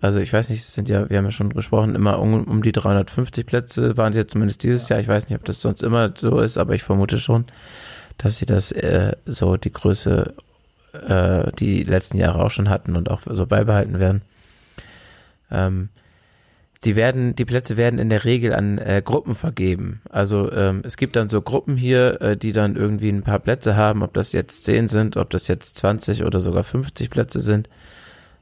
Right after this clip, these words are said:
Speaker 1: Ähm, und s-, über diese Gruppe melden sich die Leute an. Das
Speaker 2: Ja.
Speaker 1: ist tatsächlich relativ häufig auch irgendwie über Facebook oder sowas organisiert. Also
Speaker 2: Ja.
Speaker 1: bei uns zum Beispiel war das eine Facebook-Gruppe,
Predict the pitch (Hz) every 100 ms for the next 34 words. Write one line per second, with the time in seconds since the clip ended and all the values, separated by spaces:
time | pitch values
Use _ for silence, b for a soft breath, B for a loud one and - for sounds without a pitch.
0 | - - 95 95 92 - - 98 95 -
1 | - 113 - - - 113 123 123 110 113
2 | 117 - 113 - 107 101 101 101 98 98
3 | 98 98 98 - - 90 113 - 101 98
4 | - - B B 135 B - 101 - -
5 | - 107 143 - 131 139 139 - 120 139
6 | 135 123 110 120 135 143 143 147 156 -
7 | b b b b b - - 123 131 -
8 | 127 123 127 - 120 - 135 - 92 -
9 | 104 95 92 90 - - 92 92 92 92
10 | 92 101 107 104 107 117 127 120 120 -
11 | 123 110 110 117 107 - 120 - 127 -
12 | 127 135 135